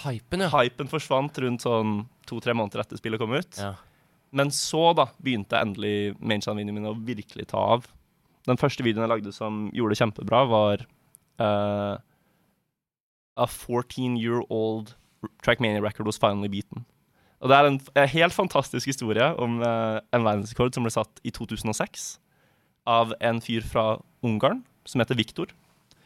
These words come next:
Speaker 2: som spilte en bane, og han bare ville hoppe ut av banen. Han bare ville ta en loop ut av banen, hoppe langt av gårde, opp på taket liksom, på, eh, Trackmania. Og så bomma han. Han traff en stolpe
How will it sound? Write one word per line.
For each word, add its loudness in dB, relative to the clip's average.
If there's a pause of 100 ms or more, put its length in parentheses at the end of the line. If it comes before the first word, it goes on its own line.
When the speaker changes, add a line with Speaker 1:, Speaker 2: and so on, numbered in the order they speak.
(320)
Speaker 2:
som 0
spilte 0
en 4
bane, 8
og 4
han 2
bare 6
ville 0
hoppe -6
ut -4
av 2
banen. 2
Han -8
bare 2
ville 0 (200)
ta 4
en 0
loop -4
ut -6
av -2
banen, 0 (440)
hoppe -6
langt 0
av 0
gårde, 4
opp -6
på -2
taket 0
liksom, -6 (100)
på, -4 (160)
eh, -6 (380)
Trackmania. -6 (1000)
Og 0
så 2
bomma 2
han. -2 (280)
Han 2
traff 0
en -4
stolpe 0